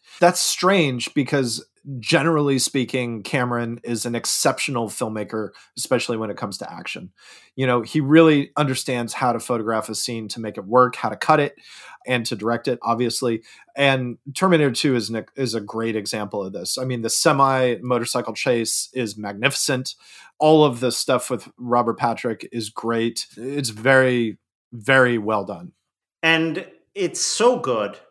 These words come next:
Speaker 2: that it kind of kills the franchise. That's the weird thing about it. People still try to make Terminator movies year after year. Cameron has been involved even as a producer to some extent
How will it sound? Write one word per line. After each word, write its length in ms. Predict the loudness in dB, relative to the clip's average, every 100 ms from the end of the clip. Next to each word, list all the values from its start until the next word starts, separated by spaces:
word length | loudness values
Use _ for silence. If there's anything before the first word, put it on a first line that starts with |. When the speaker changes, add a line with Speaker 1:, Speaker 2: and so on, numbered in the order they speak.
| _
Speaker 2:
that 240 | -4 -2 0
it 180 | -2 -2
kind 240 | -2 0
of 120 | -2
kills 280 | -2 -4 -2
the 80 | -6
franchise. 840 | -2 -2 -2 0 0 0 -8 -14 -16 -6
That's 200 | -2 -2
the 100 | -2
weird 300 | -2 0 -2
thing 240 | -2 -4 -2
about 320 | 4 6 6
it. 220 | 0 -4 -20 -20 -20 _ _
People 360 | -4 -2 6 4
still 480 | 4 0 4 6 4
try 320 | 4 4 6
to 100 | 4
make 500 | 2 2 0 -2 -16 _
Terminator 560 | -2 0 0 2 0 0
movies 500 | 0 0 0 -2 -2
year 200 | 0 4
after 340 | 4 2 -2
year. 180 | -2 -2
Cameron 440 | 0 0 0 0 -4
has 100 | -4
been 160 | -4
involved 420 | 0 2 2 0
even 200 | -4 -4
as 100 | -6
a 60 | -10
producer 480 | -10 -6 -6 -6 -8
to 120 | -8
some 200 | -8 -8
extent 420 | -8 -8 -8 -8